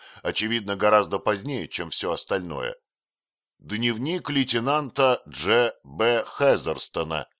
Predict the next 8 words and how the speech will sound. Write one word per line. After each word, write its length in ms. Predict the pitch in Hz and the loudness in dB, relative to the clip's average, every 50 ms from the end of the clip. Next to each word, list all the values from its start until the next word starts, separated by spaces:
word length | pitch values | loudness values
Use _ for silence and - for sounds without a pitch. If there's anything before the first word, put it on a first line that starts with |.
| _ _ _ _ _ | _ _ _ _ _
Долина 580 | - 71 101 104 107 117 135 147 143 131 127 117 | 0 4 4 4 4 4 0 -2 -2 -4 -6 -6
Тул. 400 | - - - 156 143 95 69 - _ _ _ _ _ _ _ - | -6 -4 -2 -2 -2 -2 -4 -10 _ _ _ _ _ _ _ 0
Осень 540 | - 135 170 151 - - - 143 135 123 _ _ _ _ _ - | 2 4 4 4 2 -2 -4 -4 -6 -8 _ _ _ _ _ -6
тысяча 420 | 190 202 147 - 143 - - 139 | -6 -4 -4 -4 -6 -6 -6 -2
восемьсот 640 | 123 120 113 - 113 107 - - 147 151 151 - - | -2 -2 -2 -2 -6 -6 -4 -2 0 -2 -2 -2 -4
сорок 420 | - - 135 127 131 120 - - _ | -2 0 2 2 0 -2 -6 -8 _
первого 480 | - 123 123 120 107 113 110 107 104 98 | 0 0 0 2 2 0 0 0 -2 -4
года». 440 | 85 71 69 67 62 64 65 - | -6 -8 -8 -8 -6 -8 -10 -10